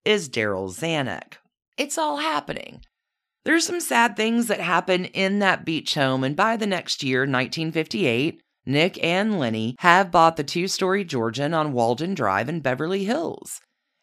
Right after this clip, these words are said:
And it appears that the couple is gonna stay longer than that six-month idea. They're gonna settle down and make some roots. Naturally, with the fancy house in Beverly Hills,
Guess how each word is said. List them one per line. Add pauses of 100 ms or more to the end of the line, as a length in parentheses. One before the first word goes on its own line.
(140)
And
it
appears
that
the
couple (440)
is
gonna
stay
longer
than
that
six-month (180)
idea.
They're
gonna
settle
down
and
make
some
roots. (680)
Naturally,
with
the
fancy
house
in
Beverly
Hills,